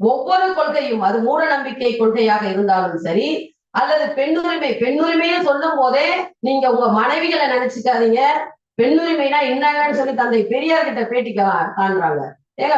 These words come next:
பெண்ணுரிமை, பெண்ணுரிமைன்னு சொல்றீங்களே, என்னதான் உரிமை கேக்குறீங்க? நான் ஒண்ணும் கேட்கல. ஆண்களுக்கு இருக்கிற அத்தனை உரிமையும் பெண்ணுக்கு கொடு என்று கேட்டது ஒரு துணிவு அல்லவா? எவ்வளவு பெரிய நச்சுன்னு சொல்றாருங்க அவரு.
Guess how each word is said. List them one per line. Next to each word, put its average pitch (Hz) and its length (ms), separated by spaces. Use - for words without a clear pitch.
பெண்ணுரிமை, 285 520
பெண்ணுரிமைன்னு 262 640
சொல்றீங்களே, 220 460
என்னதான் 294 520
உரிமை 277 280
கேக்குறீங்க? 214 480
நான் 180 280
ஒண்ணும் 220 400
கேட்கல. 196 320
ஆண்களுக்கு 311 600
இருக்கிற 277 300
அத்தனை 330 640
உரிமையும் 381 480
பெண்ணுக்கு 330 400
கொடு 294 260
என்று 269 240
கேட்டது 254 420
ஒரு 220 220
துணிவு 320 320
அல்லவா? 208 360
எவ்வளவு 381 440
பெரிய 330 200
நச்சுன்னு 240 480
சொல்றாருங்க 254 460
அவரு. 196 240